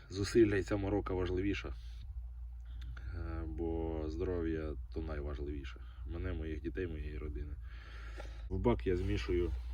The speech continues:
спочатку біопрепарати, перший, другий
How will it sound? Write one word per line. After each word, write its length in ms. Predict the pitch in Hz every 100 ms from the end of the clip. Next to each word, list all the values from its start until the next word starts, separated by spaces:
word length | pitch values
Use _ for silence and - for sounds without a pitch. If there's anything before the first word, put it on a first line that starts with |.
| - - -
спочатку 440 | 202 - - -
біопрепарати, 800 | 104 135 117 101 95 98 95 - - - - - - - - - - - -
перший, 420 | 101 98 - 90 87 - - - - - - - -
другий 460 | - 98 95 90